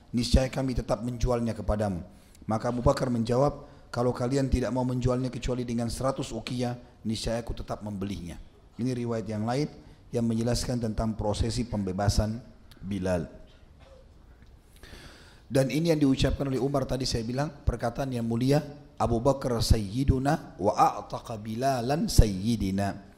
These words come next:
Abu Bakar adalah pemimpin kami, tuan kami,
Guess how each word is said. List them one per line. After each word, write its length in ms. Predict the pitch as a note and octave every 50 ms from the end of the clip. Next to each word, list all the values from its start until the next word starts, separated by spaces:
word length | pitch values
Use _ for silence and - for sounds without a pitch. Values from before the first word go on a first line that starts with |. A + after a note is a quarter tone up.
| - - - - - - - - -
Abu 160 | - G#2 G#2+ A2
Bakar 400 | B2 C#3 C3+ - D3 C3+ B2+ B2
adalah 160 | B2 B2 A2+
pemimpin 480 | C#3+ C3 C#3+ D3+ D3 C3+ - A#2+ A#2
kami, 640 | A2+ - B2+ B2 C3 C#3+ D#3+ E3+ - - - - -
tuan 400 | - D3+ D3+ D3+ C3 A2+ G#2+ G#2
kami, 300 | B2 A#2+ A#2+ B2+ C#3+ -